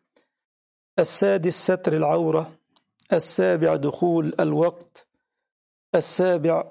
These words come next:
الثامن استقبال القبلة، والتاسع النية. ووصل بنا الحديث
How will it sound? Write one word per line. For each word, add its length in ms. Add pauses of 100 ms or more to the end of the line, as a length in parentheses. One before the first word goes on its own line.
(440)
الثامن 680
استقبال 600
القبلة، 520 (300)
والتاسع 760 (120)
النية. 560 (1600)
ووصل 460
بنا 200
الحديث 600